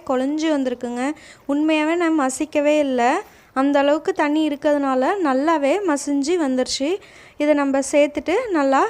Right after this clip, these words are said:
கலந்து விட்டுறலாம் இப்ப. இந்த ஸ்டேஜில் நீங்க உப்பை செக் பண்ணிக்கோங்க. கொஞ்சம் எனக்கு பத்தலை, நான் அதனால இன்னும் கொஞ்சம் சேர்த்துக்கிறேன் நான் உப்பு.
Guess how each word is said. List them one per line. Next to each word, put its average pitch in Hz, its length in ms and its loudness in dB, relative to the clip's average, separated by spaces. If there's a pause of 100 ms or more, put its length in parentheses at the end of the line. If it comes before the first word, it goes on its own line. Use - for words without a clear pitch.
(120)
கலந்து 277 360 2
விட்டுறலாம் 240 460 -2
இப்ப. 233 220 0 (1080)
இந்த 277 280 2
ஸ்டேஜில் 294 480 -2 (140)
நீங்க 294 180 0 (220)
உப்பை 330 200 -2 (120)
செக் 269 240 -4
பண்ணிக்கோங்க. 262 500 -4 (240)
கொஞ்சம் 320 300 0
எனக்கு 269 280 -6
பத்தலை, 262 460 -2
நான் 285 140 -2
அதனால 247 400 -4
இன்னும் 277 200 -4
கொஞ்சம் 262 360 -4
சேர்த்துக்கிறேன் 254 520 -6
நான் 226 220 -8
உப்பு. - 240 -6